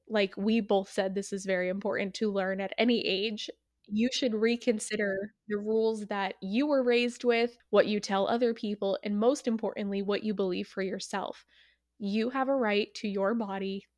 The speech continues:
You have a right to decide what is done with it, who touches it, and everything else in between.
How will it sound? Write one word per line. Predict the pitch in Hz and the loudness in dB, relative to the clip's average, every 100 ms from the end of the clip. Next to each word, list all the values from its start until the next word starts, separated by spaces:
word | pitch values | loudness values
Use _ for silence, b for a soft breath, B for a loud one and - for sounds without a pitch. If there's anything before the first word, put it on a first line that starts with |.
| _ | _
You | 196 202 | -6 -4
have | 190 | -4
a | 190 | -4
right | 190 202 214 | -2 -2 -2
to | 254 | 2
decide | 247 247 208 202 196 | 2 2 -2 -2 -2
what | 180 190 | -2 2
is | 240 - | 0 0
done | 214 208 | -4 -4
with | 208 208 | -4 -2
it, | 202 - _ _ _ | -2 -4 _ _ _
who | 220 254 | -2 -2
touches | - 202 - 202 208 | -2 -4 -2 -2 0
it, | 208 - _ _ - | -2 -2 _ _ -8
and | 202 185 - 180 | -6 -8 -8 -10
everything | 180 180 185 180 | -6 -6 -6 -8
else | 165 156 - | -8 -10 -8
in | 175 | -8
between. | 165 - 160 214 | -8 -10 -10 -10